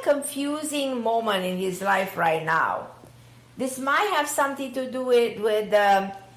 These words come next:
there's something going on in his life, you know. Uh, something has to do with his past. Um, so he goes a little bit to a hard time. Things are getting better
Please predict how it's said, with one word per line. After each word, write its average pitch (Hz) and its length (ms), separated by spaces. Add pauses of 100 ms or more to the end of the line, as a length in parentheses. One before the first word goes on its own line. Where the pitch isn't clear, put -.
(440)
there's 240 160
something 330 320
going 285 280
on 254 180
in 202 120
his 196 200
life, 180 420
you 190 100
know. 208 320 (560)
Uh, 196 400
something 262 320
has 262 200
to 240 60
do 247 120
with 226 140
his 202 220
past. 233 720 (100)
Um, 202 460 (460)
so 254 160
he 262 200
goes 285 320
a 285 100
little 277 180
bit 262 160
to 247 100
a 233 80
hard 254 400
time. 240 280
Things 262 360
are 233 120
getting 277 460
better 220 600